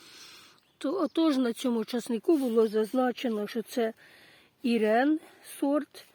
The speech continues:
Е, він також стрілковий, е, що по криві лусочки в нього білі. В одній цибулині чотири-сім зубків, ну так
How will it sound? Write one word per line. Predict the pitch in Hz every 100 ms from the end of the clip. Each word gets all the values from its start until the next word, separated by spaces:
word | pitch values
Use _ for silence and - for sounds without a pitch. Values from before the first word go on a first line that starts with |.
| - - - - _ _ -
Е, | 226 220
він | 220 294
також | - 269 254 254 220
стрілковий, | - 254 226 - - 220 208 254 294 - _ _ _ - - _ _ _ _ _ - _ -
е, | 269 214 214 214 214 214 - - - - - -
що | - - 240
по | -
криві | 220 269 277 294
лусочки | 233 262 - 226 - 220
в |
нього | 220 214 196
білі. | 185 277 320 311 - - - - - - - _ _ -
В | 214
одній | 226 277 302 240
цибулині | - 226 233 233 247 233 220 208 208 - _ - _
чотири-сім | - 196 254 226 226 - 240 220
зубків, | 185 196 - - 320 330
ну | 311
так | - 269